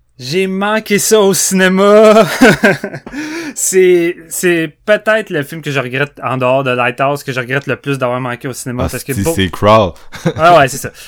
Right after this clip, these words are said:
Speaker 1: J'ai manqué Crawl au, au cinéma d'Alexandre Aja. Je suis un amateur de films de requins et de films de crocos. Et c'est rare d'en avoir des bons, tu sais. On en revient tout le temps avec les mêmes. Et pourtant, celui-là, il m'excitait. Je veux dire, crime, ça a le
Speaker 2: Mm.
Speaker 1: même synoxi-,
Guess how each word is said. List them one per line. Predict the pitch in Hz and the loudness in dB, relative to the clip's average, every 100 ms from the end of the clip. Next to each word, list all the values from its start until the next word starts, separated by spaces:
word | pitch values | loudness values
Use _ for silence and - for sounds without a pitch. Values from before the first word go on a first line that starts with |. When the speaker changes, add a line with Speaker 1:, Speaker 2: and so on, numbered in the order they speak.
| 165 | -10
Speaker 1:
J'ai | 127 | -6
manqué | 185 208 214 240 | -4 -4 -4 -8
Crawl | - 208 214 196 | -6 -6 -4 -4
au, | 160 165 | -6 -6
au | 156 | -8
cinéma | - 160 160 | -6 -4 -2
d'Alexandre | 151 135 135 160 143 | 0 -2 -4 -6 -6
Aja. | 127 170 | -6 -8
Je | 160 | -6
suis | 151 | -6
un | |
amateur | 151 208 202 233 220 | -6 -8 -10 -10 -10
de | |
films | 143 165 156 | -10 -10 -8
de | |
requins | 131 123 120 - 143 147 | -6 -6 -8 -6 -8 -8
et | 147 123 | -10 -12
de | 123 117 117 113 | -10 -12 -12 -14
films | 160 | -14
de | 143 | -14
crocos. | 123 131 131 - 147 156 _ _ - | -14 -14 -14 -12 -14 -14 _ _ -14
Et | 156 | -12
c'est | 151 214 | -10 -10
rare | 190 196 | -8 -6
d'en | 139 127 | -8 -10
avoir | 123 127 | -10 -10
des | 127 120 | -10 -12
bons, | 120 113 | -12 -16
tu | 113 | -16
sais. | 139 | -14
On | 131 | -12
en | |
revient | 135 160 | -10 -12
tout | 170 | -12
le | 151 | -10
temps | |
avec | 196 - | -10 -8
les | 139 127 | -12 -12
mêmes. | 127 131 143 143 _ _ _ _ _ | -10 -12 -14 -18 _ _ _ _ _
Et | 143 135 | -10 -8
pourtant, | 131 143 233 | -8 -4 -4
celui-là, | 254 185 165 | -4 -6 -4
il | 202 | -4
m'excitait. | 143 - - 156 143 | -6 -10 -10 -10 -12
Je | 175 | -14
veux | 151 | -14
dire, | 135 160 147 | -10 -10 -10
crime, | - 180 | -10 -10
ça | 151 | -6
a | |
le | 139 | -6
Speaker 2:
Mm. | 151 | -4
Speaker 1:
même | 180 | -6
synoxi-, | 180 202 175 143 - 180 | -8 -8 -8 -8 -10 -10